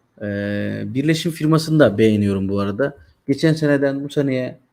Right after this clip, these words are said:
devrolan ciddi anlamda bir iş büyüklüğü var. Bu sene de aldığı güzel işler var. Artık dipten dönüş de, e, gerçekleşti. Burada da arkadaşlar üst band on sekiz yirmi bölgesine doğru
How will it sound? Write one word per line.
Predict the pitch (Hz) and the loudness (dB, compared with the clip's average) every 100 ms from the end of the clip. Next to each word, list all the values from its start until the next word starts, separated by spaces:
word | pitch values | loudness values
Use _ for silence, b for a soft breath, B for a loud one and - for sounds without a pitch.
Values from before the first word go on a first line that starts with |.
| _ 127 | _ 0
devrolan | 139 135 117 117 120 - | 2 2 0 -2 -6 -12
ciddi | 117 120 139 | -18 -10 -6
anlamda | 123 113 107 | -4 -6 -8
bir | 117 - - | -10 -12 -16
iş | 117 - - 104 | -14 -14 -16 -10
büyüklüğü | 98 - 98 95 | -10 -10 -10 -6
var. | 120 123 _ _ _ - | -8 -10 _ _ _ -18
Bu | 139 | -8
sene | 139 131 | -4 -2
de | 113 | -4
aldığı | - 107 101 98 | -4 -6 -6 -6
güzel | 92 98 | -6 -8
işler | 95 - 98 98 | -8 -12 -12 -10
var. | 120 135 _ _ _ _ - | -10 -10 _ _ _ _ -12
Artık | 123 123 120 | -10 -10 -12
dipten | 123 123 127 120 | -12 -8 -4 -2
dönüş | 120 120 - | -2 -4 -4
de, | 107 104 - _ _ _ 95 | -6 -6 -10 _ _ _ -12
e, | 98 101 104 104 98 - _ 113 | -10 -10 -10 -10 -12 -16 _ -2
gerçekleşti. | 127 123 120 - 98 - - 131 _ _ _ _ - | -2 -2 -6 -6 -8 -8 -10 -10 _ _ _ _ -6
Burada | 147 131 110 | -2 0 -2
da | 117 | -2
arkadaşlar | 110 104 104 101 101 123 127 _ _ _ _ - | -6 -8 -8 -8 -8 -10 -10 _ _ _ _ -10
üst | 143 - | -10 -6
band | 117 117 - | -6 -6 -8
on | 135 135 | -8 -8
sekiz | 110 107 104 107 | -8 -10 -8 -4
yirmi | 123 127 117 | -4 -2 -4
bölgesine | 117 117 117 - 139 107 | -6 -6 -10 -6 -4 -4
doğru | 92 107 | -6 -10